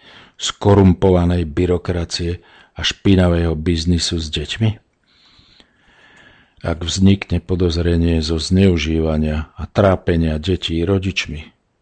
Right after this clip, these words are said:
zákony jasne hovoria, čo sa má urobiť a kto má byť za to zodpovedný a hlavne potrestaný. A orgány štátnej moci v celej Európskej únii, v Slovenskej republike, konajú.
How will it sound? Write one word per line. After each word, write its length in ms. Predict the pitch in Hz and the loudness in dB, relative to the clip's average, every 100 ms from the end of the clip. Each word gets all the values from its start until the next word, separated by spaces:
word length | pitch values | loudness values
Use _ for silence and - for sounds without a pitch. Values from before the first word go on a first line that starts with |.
| _ | _
zákony 640 | 80 90 92 - 95 92 | -4 -2 -2 2 4 4
jasne 400 | 92 - - 113 | 2 -2 0 2
hovoria, 560 | 127 131 95 80 76 _ _ _ _ | 2 2 0 -2 -6 _ _ _ _
čo 160 | - 78 | -8 -6
sa 160 | - | -4
má 160 | 76 69 | -6 -6
urobiť 560 | 71 82 92 107 - _ _ _ _ - | -4 -2 0 -2 -8 _ _ _ _ -16
a 80 | |
kto 240 | 85 - 87 | -14 -2 0
má 160 | 85 | 0
byť 180 | 76 80 | -2 -4
za 140 | 80 80 | -8 -10
to 120 | - | -10
zodpovedný 720 | 76 73 - 82 80 82 92 | -8 -10 -6 -4 -2 0 2
a 80 | 92 | 2
hlavne 400 | 90 101 104 113 | 2 2 2 2
potrestaný. 960 | 113 - 185 151 - 87 76 69 69 - _ _ _ _ _ | 0 -12 -6 -4 -4 -4 -4 -6 -10 -16 _ _ _ _ _
A 160 | - 76 | -12 -2
orgány 720 | 85 92 90 98 104 104 107 | 0 2 2 4 4 4 2
štátnej 560 | - 90 78 - 69 69 | -2 -2 -4 -6 -10 -6
moci 400 | 78 92 - 117 | -6 -6 -6 -10
v 80 | - | -6
celej 480 | - 101 98 92 | 0 2 4 4
Európskej 640 | 90 82 78 - - 64 65 | 2 0 -2 -8 -12 -12 -6
únii, 420 | 85 95 104 104 101 _ _ _ _ _ | 2 4 6 4 2 _ _ _ _ _
v 40 | - | -8
Slovenskej 680 | 92 82 67 67 - - | -2 -2 -2 -6 -12 -12
republike, 720 | 78 - 107 107 107 110 104 _ _ _ _ - | -12 -6 -2 -2 -2 -4 -6 _ _ _ _ -2
konajú. 560 | 131 90 67 64 60 | 2 2 0 -10 -14